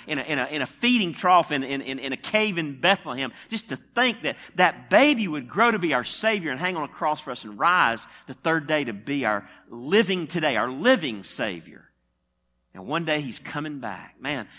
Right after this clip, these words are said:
if you could connect with that, you'll have a Christmas like you've never had. Won't you trust him today? The second thing I want you to see, the second piece of advice from our wonder of a counselor is the nature. That is the cost of a relationship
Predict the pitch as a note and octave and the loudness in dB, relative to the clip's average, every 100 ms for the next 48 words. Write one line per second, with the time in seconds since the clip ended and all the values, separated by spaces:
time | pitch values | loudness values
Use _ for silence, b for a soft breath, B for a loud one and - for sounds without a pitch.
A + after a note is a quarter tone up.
0 | B G#2+ - F#3 D3+ - C#3 C#3 D#3 C#3+ | B -12 -8 -8 -8 -10 -8 -6 -6 -6
1 | C3+ B2 A2 F3 C#3+ G#2 - C#3 - C3+ | -4 -4 -4 -6 -6 -6 -8 -14 -14 -16
2 | C3 C3 D#3 D3+ F3+ E3 - - - - | -16 -16 -18 -20 -20 -20 -20 -20 -20 -20
3 | _ _ _ _ _ _ _ _ _ _ | _ _ _ _ _ _ _ _ _ _
4 | _ _ _ _ _ _ _ _ B2 A2 | _ _ _ _ _ _ _ _ -18 -16
5 | G#2 - F#2 - F2+ F#2 E2+ F2 F2+ - | -16 -12 -12 -12 -18 -16 -16 -14 -10 -4
6 | D#3 A#2+ - A2 G2+ G#2 G#2+ G#2 - A2+ | -4 -4 -10 -10 -8 -12 -14 -12 -12 -12
7 | - C#3+ B2+ b b _ D3+ D3 C3 C3 | -10 -10 -12 b b _ -10 -8 -4 -2
8 | A#2+ G#2+ A2+ G#2 G2+ G#2 A#2+ A2+ A2 G#2 | -2 -4 -8 -6 -6 -6 -10 -8 -10 -10
9 | G2+ B2+ A#2 - G#2 G2+ - B B - | -10 -10 -10 -12 -12 -12 -14 B B -8
10 | A2+ A2+ C3+ B2 - F2+ - _ b b | -6 -2 -2 -2 -10 -14 -20 _ b b
11 | - D#3 F#3+ D#3 A2+ - - G#3 F3 F#2 | 2 2 2 -4 -8 -10 -6 0 2 2
12 | - - - - B B B C3 C3 B2 | -4 -12 -12 -14 B B B -4 -2 -2
13 | B2+ C#3+ - A2 - G#2 F#2 | 0 0 -2 -12 -12 -12 -12